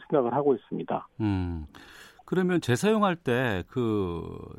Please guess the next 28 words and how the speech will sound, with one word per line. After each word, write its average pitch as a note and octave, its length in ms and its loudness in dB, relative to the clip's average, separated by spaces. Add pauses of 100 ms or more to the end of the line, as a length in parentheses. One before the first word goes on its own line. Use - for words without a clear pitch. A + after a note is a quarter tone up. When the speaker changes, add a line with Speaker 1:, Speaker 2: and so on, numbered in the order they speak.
Speaker 2:
통풍이 D#3+ 300 0
잘 - 140 2
되는 D#3+ 220 4
곳에 D3+ 160 -2
말린다고 B2+ 720 2
하셨잖아요. E2+ 960 -6 (200)
Speaker 1:
네. G2+ 460 0
Speaker 2:
인위적으로 F3 600 2
뭐 C3+ 140 2
헤어드라이기를 G#3 640 2
이용한다거나 B2 640 2
뭐 A#2 80 -4
전자레인지를 D3 920 2
사용해서 A#2 320 -4
건조한다거나 G2+ 1040 0 (440)
이런 F3+ 320 2
것도 F3 240 -2
괜찮을까요? G#2 840 -4 (680)
Speaker 1:
근데 C3 180 6
이제 C3 160 8
이렇게 C3 360 4
열을 C3 340 4
가하게 C3 300 0
되면 G#2+ 460 -6
Speaker 2:
네. G2+ 160 0
Speaker 1:
마스크의 A#2+ 480 -6 (100)
재질 A#2 300 -2
자체가 A2+ 480 2